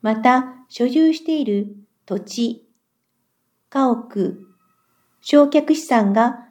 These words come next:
登録された固定資産課税台帳の閲覧は、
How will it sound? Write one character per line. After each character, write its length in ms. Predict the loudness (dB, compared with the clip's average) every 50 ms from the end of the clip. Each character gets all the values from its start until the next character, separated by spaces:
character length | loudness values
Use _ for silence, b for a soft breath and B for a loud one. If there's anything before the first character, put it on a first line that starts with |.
| _ _
登 240 | -4 0 2 2 2
録 160 | 0 -2 -4
さ 140 | -4 -4 -2
れ 120 | -2 -2
た 400 | -2 -2 -4 -4 -4 -8 -16 _ _ _ _ _ _ _
固 180 | -6 -6 -2
定 200 | 0 2 2 0
資 140 | 0 -4 -6
産 320 | -2 0 2 2 0 0 -2
課 320 | -4 -4 -4 -4 -8 -18 -18 -12
税 300 | -8 -6 -6 -6 -6 -6 -4
台 240 | -2 -2 -4 -4
帳 220 | -6 -8 -6 -6 -4
の 80 | -4
閲 220 | -4 -4 -4 -4 -4
覧 220 | -4 -2 -2 -2 -2
は、 300 | -4 -4 -4 -8 -14